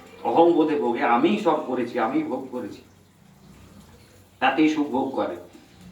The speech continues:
এইভাবে একসঙ্গে থেকেও জীবাত্মা এবং পরমাত্মা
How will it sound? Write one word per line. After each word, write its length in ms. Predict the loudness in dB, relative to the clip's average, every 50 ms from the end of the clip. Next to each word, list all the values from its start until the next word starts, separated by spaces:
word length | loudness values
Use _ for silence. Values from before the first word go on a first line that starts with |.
| -20 -20 -14 -2
এইভাবে 420 | 2 2 4 4 4 4 4 4 4
একসঙ্গে 760 | 4 2 2 2 0 0 -2 -4 -4 -4 -4 -4 -6 -4
থেকেও 440 | -2 -2 -2 -2 -2 -2 -2 -2 -4
জীবাত্মা 640 | -6 -6 -2 0 0 0 0 0 0 0 0 -2 -2
এবং 300 | -4 -4 -4 -4 -4 -4
পরমাত্মা 840 | -2 0 2 2 2 2 0 -2 -4 -6 -4 -4 -4 -4 -6 -8 -12